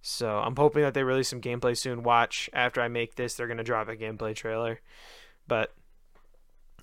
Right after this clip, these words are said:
yeah, so cool trailer. I really hope they show gameplay soon. And if they do, I'm all in. But I've gotten burned by Marvel games. I've gotten burned by Marvel games. Uh, not Spider-Man ones, obviously, but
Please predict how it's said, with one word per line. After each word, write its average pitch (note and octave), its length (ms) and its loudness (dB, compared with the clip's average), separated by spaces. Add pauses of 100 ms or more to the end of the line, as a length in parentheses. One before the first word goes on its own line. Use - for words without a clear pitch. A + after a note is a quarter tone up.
(180)
yeah, A#2 200 0
so A2+ 420 -2
cool G#3 220 6
trailer. F#3+ 540 8 (480)
I B2 80 6
really A#2 460 4
hope E3+ 180 4
they E3+ 80 4
show E3 180 2
gameplay E3+ 380 2
soon. F3+ 360 -2 (460)
And B2 140 4
if A#2 80 0
they C3+ 140 2
do, C#3+ 280 8
I'm C3 200 4
all B2 220 6
in. A2 200 -2 (220)
But A#2+ 280 2
I've B2+ 220 4
gotten C#3+ 240 8
burned D3 240 6
by D3+ 120 10
Marvel D3+ 300 8
games. D#3+ 440 2 (200)
I've A#2 120 -8
gotten B2+ 240 4
burned C3+ 280 4
by C#3+ 140 8
Marvel C#3 380 6
games. C#3 520 -2 (160)
Uh, G#2+ 300 -2 (1040)
not D3 140 4
Spider-Man A#2 480 2
ones, G#2 160 -6
obviously, G#2 440 -2
but G#2 260 -4